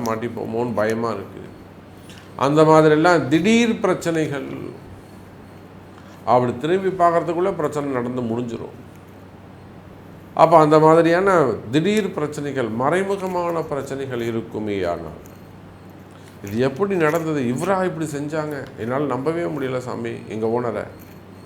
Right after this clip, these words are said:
அவ்வளோ ரெண்டு பேரும் ஃப்ரெண்ட்ஷிப்பா இருப்பாங்க,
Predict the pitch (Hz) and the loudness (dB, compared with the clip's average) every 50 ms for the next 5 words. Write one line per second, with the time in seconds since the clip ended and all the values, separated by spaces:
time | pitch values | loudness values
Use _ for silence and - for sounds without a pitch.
0 | - - - - - - - - - - - 110 123 143 175 190 196 190 175 160 | -20 -20 -20 -20 -20 -20 -20 -20 -14 -8 -6 -4 0 4 6 8 8 8 8 6
1 | 156 160 151 160 165 165 160 151 147 147 147 135 143 151 143 - 139 135 123 117 | 4 2 2 2 2 0 0 -2 -2 -4 -4 -4 -6 -6 -6 -4 -4 -4 -4 -4
2 | 101 107 107 107 104 | -6 -8 -6 -6 -6